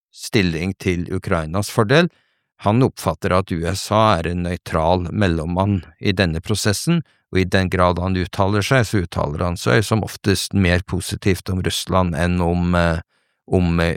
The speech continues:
Ukraina. Så det er ingen tvil om at ikke også i den prosessen her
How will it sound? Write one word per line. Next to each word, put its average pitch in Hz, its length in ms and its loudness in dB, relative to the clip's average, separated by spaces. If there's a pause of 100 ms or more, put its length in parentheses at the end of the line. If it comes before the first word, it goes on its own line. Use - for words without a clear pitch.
Ukraina. - 560 -4
Så 110 220 -2
det 107 100 4
er 110 80 2
ingen 107 140 2
tvil 110 400 2
om 101 100 2
at 104 140 0
ikke 90 640 -2
også 98 360 -2
i 95 40 2
den 90 180 -2
prosessen 104 520 -2
her 170 180 2